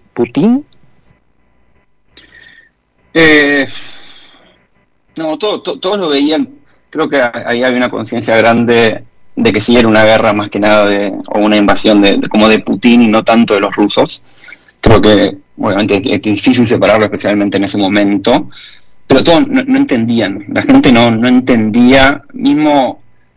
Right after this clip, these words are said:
Speaker 2: había varios que nos decían que, que cuando escuchaban las noticias o escuchaban a, a Estados Unidos hablar de que iba a haber una invasión, les parecía casi que hasta ridículo, se reían, pues decían: "No, no puede ser, no puede ser, no puede ser".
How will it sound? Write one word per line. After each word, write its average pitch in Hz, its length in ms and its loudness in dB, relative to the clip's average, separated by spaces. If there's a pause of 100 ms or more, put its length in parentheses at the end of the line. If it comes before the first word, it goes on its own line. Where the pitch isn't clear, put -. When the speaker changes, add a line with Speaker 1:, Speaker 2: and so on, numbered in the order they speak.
(160)
Speaker 2:
había 135 260 0
varios 151 240 -2
que 131 60 -12
nos 113 100 -10
decían 127 340 -8
que, 107 380 -10
que - 160 -14
cuando 110 200 -2
escuchaban 117 360 2
las 104 100 0
noticias 107 840 2
o 104 40 -8
escuchaban 107 520 -2
a, 101 340 -4
a 98 60 -12
Estados 110 320 -6
Unidos 107 320 -4
hablar 104 240 2
de 104 140 -2
que 104 160 -4
iba 104 100 0
a 107 40 2
haber 107 120 0
una 101 120 -4
invasión, 110 540 0
les 92 80 -6
parecía 104 540 -2 (160)
casi 113 260 -4
que - 100 -4
hasta 101 160 -2
ridículo, 104 800 -2
se 107 200 0
reían, 101 560 2 (380)
pues 95 200 0
decían: 107 280 0
"No, 107 160 -4
no 117 200 0
puede 117 220 2
ser, 95 420 0
no 101 140 -4
puede 98 220 -4
ser, 98 200 -4
no 95 140 -2
puede 92 220 -2
ser". 87 260 -2